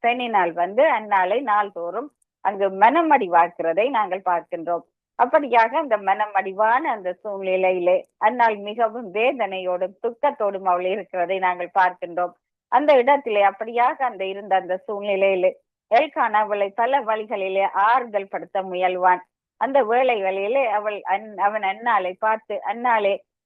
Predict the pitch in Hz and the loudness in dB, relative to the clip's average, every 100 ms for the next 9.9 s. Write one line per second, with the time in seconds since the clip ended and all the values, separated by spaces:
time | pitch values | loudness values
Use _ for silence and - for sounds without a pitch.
0 | - 208 285 294 226 233 233 220 220 202 | -10 -6 -6 -2 0 0 2 2 2 -2
1 | 208 208 202 196 - _ 180 202 254 262 | -6 -2 0 0 -4 _ -10 -6 -2 0
2 | 214 233 262 226 226 196 208 - 208 226 | 0 -2 -2 -4 -4 -6 -6 0 4 4
3 | 214 196 196 180 214 190 175 175 175 180 | 0 -6 -8 -4 0 2 0 -4 -4 0
4 | 190 214 226 233 226 _ _ - 190 202 | 0 0 -2 -8 -10 _ _ -2 0 4
5 | 202 226 247 247 240 226 220 - 269 220 | 4 4 0 4 2 4 2 2 -4 -4
6 | 208 214 302 294 254 254 226 233 220 226 | 4 4 6 2 0 0 0 0 -2 -4
7 | 202 185 220 285 262 254 247 226 196 277 | -2 -2 -2 -4 -6 -6 -2 -2 -2 -4
8 | 277 254 220 214 208 202 208 196 196 214 | -2 0 2 0 2 0 0 -10 -6 -6
9 | 196 202 202 185 214 214 208 190 | -2 0 0 0 0 -2 -2 -2